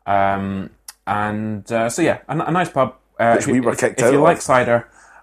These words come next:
Speaker 1: uh, I'd recommend it.
Speaker 2: Why are you neglecting the fact that we were kicked out of the
Speaker 1: Well,
Speaker 2: restaurant area?
Speaker 1: but, well, because we were sitting in a restaurant area drinking when we shouldn't have been there.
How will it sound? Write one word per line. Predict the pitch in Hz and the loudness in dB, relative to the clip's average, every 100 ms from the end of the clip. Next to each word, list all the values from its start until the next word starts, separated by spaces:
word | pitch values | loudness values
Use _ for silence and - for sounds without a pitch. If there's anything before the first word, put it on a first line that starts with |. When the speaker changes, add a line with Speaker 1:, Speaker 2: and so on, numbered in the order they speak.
| - | -2
Speaker 1:
uh, | 107 104 - | 0 2 2
I'd | 113 117 | 0 0
recommend | 117 113 107 107 | -2 -2 -2 -4
it. | 120 - - | -6 -2 4
Speaker 2:
Why | 135 | 4
are | 143 | 4
you | 123 | 0
neglecting | 107 98 110 123 - 107 | 0 0 0 0 -2 -4
the | 95 | -4
fact | 110 87 | -4 -4
that | |
we | 98 | -4
were | 104 | -4
kicked | 98 - 92 104 | -6 -8 -6 -4
out | 110 | -4
of | 95 | -4
the | 95 | -4
Speaker 1:
Well, | 95 | -2
Speaker 2:
restaurant | 139 - 87 | -2 -4 -10
area? | 90 82 73 - _ 123 | -10 -10 -14 -20 _ -12
Speaker 1:
but, | 143 95 | -10 -10
well, | 101 135 | -4 -2
because | 107 123 131 110 - - - | -2 -4 -8 -10 -16 -18 -8
we | 123 | -6
were | 120 | -6
sitting | 117 143 135 | -8 -10 -8
in | 120 | -6
a | |
restaurant | 117 - 104 | -6 -6 -10
area | 107 107 104 - | -8 -6 -8 -10
drinking | - 120 113 90 | -10 -8 -10 -12
when | 92 95 | -10 -12
we | |
shouldn't | - 104 95 | -12 -14 -12
have | 95 | -6
been | 110 78 | -6 -6
there. | 53 | -14